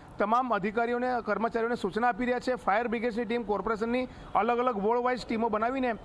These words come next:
અ, વિસ્તારોમાં મોકલવામાં આવી છે અને લોકોને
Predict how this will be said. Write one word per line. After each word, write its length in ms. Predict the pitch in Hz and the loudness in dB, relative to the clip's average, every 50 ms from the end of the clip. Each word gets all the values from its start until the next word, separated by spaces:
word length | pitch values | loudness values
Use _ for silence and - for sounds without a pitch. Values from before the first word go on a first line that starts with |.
| - - - - | -14 -18 -8 -2
અ, 40 | - | 0
વિસ્તારોમાં 720 | 196 202 202 190 220 - - - 277 277 269 262 269 269 240 | 2 2 2 0 -2 -2 0 0 0 2 2 2 2 2 2
મોકલવામાં 500 | 220 208 - 262 262 269 277 269 262 233 | 0 0 0 2 2 2 4 4 4 2
આવી 180 | 220 226 233 | 2 0 -2
છે 140 | 196 - 247 | -2 0 0
અને 100 | 247 240 | 0 2
લોકોને 440 | 233 208 190 240 233 226 233 240 | 0 0 0 0 0 0 0 0